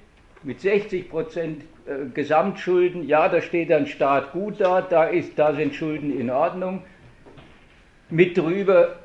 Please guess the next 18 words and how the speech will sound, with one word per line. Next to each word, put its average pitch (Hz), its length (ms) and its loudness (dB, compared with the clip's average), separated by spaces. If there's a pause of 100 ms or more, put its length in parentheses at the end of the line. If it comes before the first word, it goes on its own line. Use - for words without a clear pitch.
(460)
ist 170 280 -6
alles 143 300 0
plötzlich 147 560 -6
anders. 117 380 -4 (1300)
Also 151 280 2
da 135 260 2
wird 131 200 -4 (160)
eigentlich 147 440 -2
eine 131 220 -2
politisch 147 680 -2 (160)
willkürliche 175 1000 -4
Grenze 160 720 -2 (580)
aufgerichtet 143 840 -4
dafür, 139 480 0
was 120 220 -4
heißt 139 320 -2
eigentlich 135 380 -4
Solidität. 135 800 -4